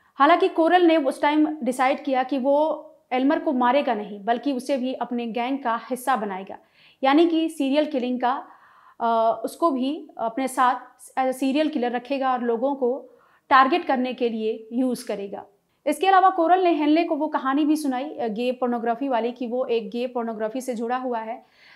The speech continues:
जिसके बाद हेनले ने उसकी बात मान ली और उसके बाद ये लोग नशा देकर तेरह से बीस साल के लड़कों को वैन में कैद करके कोरल के पास ले आते।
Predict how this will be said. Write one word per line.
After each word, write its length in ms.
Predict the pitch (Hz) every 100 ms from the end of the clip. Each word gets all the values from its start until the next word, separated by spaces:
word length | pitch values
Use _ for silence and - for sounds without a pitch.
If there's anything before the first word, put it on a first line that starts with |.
| -
जिसके 200 | 269 349
बाद 180 | 349 320
हेनले 260 | 277 294 330
ने 100 | 302
उसकी 200 | 302 262
बात 280 | 247 254
मान 260 | 254 247 240
ली 180 | 240 269 -
और 240 | 226 226
उसके 280 | 226 247 240
बाद 380 | 214 220 208 - _ _ _ _ 269
ये 100 | 294
लोग 260 | 330 359
नशा 300 | 330 311 339
देकर 340 | 294 285 294 311
तेरह 280 | 277 262
से 180 | 285 285
बीस 320 | 240 294 320
साल 180 | 294 262
के 100 | 254
लड़कों 340 | 240 233 294 294
को 160 | 269
वैन 240 | 226 240 269
में 180 | 254
कैद 240 | 254 247 262
करके 320 | 240 233 247
कोरल 320 | 254 254 247
के 120 | 247 247
पास 340 | 233 226 226
ले 120 | 214
आते। 240 | 202 -